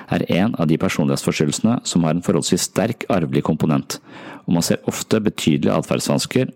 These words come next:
hos disse personene i ung alder. Samtidig vil forskjellige miljøpåvirkninger kunne styrke eller svekke en utvikling mot dyssosiale personlighetstrekk. I denne delen av episoden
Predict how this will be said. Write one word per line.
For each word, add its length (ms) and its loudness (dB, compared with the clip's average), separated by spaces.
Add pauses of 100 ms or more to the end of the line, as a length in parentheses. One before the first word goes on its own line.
hos 160 0
disse 240 0
personene 640 0
i 160 0
ung 240 0
alder. 320 -2 (1160)
Samtidig 680 0
vil 160 0
forskjellige 420 0
miljøpåvirkninger 880 0
kunne 220 0
styrke 640 0
eller 200 2
svekke 580 -2 (260)
en 140 4
utvikling 480 0
mot 180 -2
dyssosiale 640 0
personlighetstrekk. 800 -2 (720)
I 80 2
denne 200 2
delen 240 2
av 60 -2
episoden 520 0